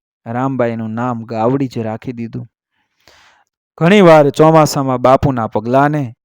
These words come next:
એ અનુસરીને બાપુને શોધવા પડતા. એમને પાણીના ધોરિયામાં બેહાડી નવરાવા પડતા.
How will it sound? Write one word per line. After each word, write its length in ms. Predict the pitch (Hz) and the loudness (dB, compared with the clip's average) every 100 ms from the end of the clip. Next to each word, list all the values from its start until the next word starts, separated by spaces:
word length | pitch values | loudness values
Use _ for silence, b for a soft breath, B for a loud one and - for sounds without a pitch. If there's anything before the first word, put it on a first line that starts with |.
| _ - | _ -14
એ 80 | |
અનુસરીને 720 | 98 117 165 143 139 127 120 | -10 -6 -4 -4 -4 -6 -8
બાપુને 480 | 110 110 127 131 113 | -6 -4 -4 -4 -8
શોધવા 520 | 101 - 113 123 165 | -10 -6 -4 0 0
પડતા. 460 | 160 120 - - 110 _ _ _ _ _ b b | 0 -8 -12 -18 -18 _ _ _ _ _ b b
એમને 420 | 165 180 214 185 151 | 2 4 4 4 4
પાણીના 500 | 160 170 180 156 127 | 4 4 2 0 0
ધોરિયામાં 560 | 139 156 160 147 127 | 2 4 4 0 -2
બેહાડી 500 | 120 143 156 156 127 | 0 2 4 2 0
નવરાવા 560 | 117 110 117 156 196 135 | -4 -6 0 2 2 2
પડતા. 420 | 120 107 - 104 | -2 -12 -14 -20